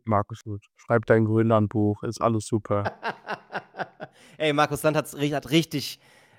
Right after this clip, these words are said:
Speaker 2: hat richtig fett Cash mit diesem Buch gemacht. Das kann ich dir aber sagen. Ähm, nee, aber ich freu mich richtig drauf.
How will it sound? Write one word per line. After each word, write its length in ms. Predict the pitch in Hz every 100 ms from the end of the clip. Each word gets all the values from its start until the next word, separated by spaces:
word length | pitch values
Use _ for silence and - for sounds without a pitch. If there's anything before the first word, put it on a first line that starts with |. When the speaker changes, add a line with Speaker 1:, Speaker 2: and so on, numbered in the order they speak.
| _
Speaker 2:
hat 140 | 131
richtig 360 | 127 151 147 -
fett 220 | 151 131
Cash 260 | - 135 131
mit 100 | 123
diesem 180 | 110
Buch 200 | 110 120
gemacht. 480 | - 104 90 87 _ _
Das 200 | 127 127
kann 160 | 143
ich 100 | 139
dir 160 | 131 127
aber 180 | 120 117
sagen. 360 | 113 104 92 85 _ _ _ _
Ähm, 420 | 135 131 127 127
nee, 180 | 131 185
aber 140 | 180 170
ich 100 | -
freu 180 | 170
mich 140 | 196 165
richtig 260 | 143 123
drauf. 500 | - 113 110 156 -